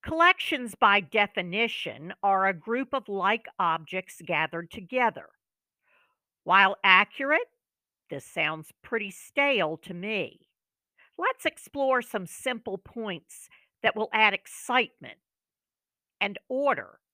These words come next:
to the art of collecting. Think about what you love and what will you do with your collection. Collections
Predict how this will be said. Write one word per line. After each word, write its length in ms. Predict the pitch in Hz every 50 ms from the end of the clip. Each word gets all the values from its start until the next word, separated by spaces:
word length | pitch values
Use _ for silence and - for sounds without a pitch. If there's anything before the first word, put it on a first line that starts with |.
| _
to 100 | - 208
the 160 | 180 175 165 - -
art 460 | 190 196 185 151 - - _ - - - - _ _
of 200 | - 160 - _
collecting. 640 | - - 190 165 151 135 - _ _ - 127 127 113 127 _ _ _ _ _ _ _ _ _ _ _ _ _ _ _ _ _ _ _ _ _ _ _ _ _ _ _ _ _ _ _ _ _ _ _ _ _ _ _ _ _
Think 220 | 339 381 440 - 339
about 460 | 226 277 247 233 226 226 214 - - - _ _ _ _ _ -
what 400 | 180 151 165 214 240 254 247 - - - _ _
you 220 | - 190 202 214 202
love 500 | 180 190 185 190 180 139 113 110 - - _ _ _ _ _ _ _ _ _ _ _ _ _ _ _ _ _ _
and 520 | - 160 156 160 170 170 185 214 262 311 - _ _ _ _ _ _ _ _ _ _ _
what 320 | 143 143 180 185 196 -
will 100 | 214 214
you 240 | 226 202 233 240 240
do 400 | 190 139 - 220 240 269 311 302
with 220 | 277 202 - -
your 80 | 202 170
collection. 640 | - - - 170 135 113 - - - - - - - _ _ _ _ _ _ _ _ _ _ _ _ _ _ _ _ _ _ _ _ _ -
Collections 880 | - 214 220 214 196 208 - - - - 269 277 311 359 427 - - -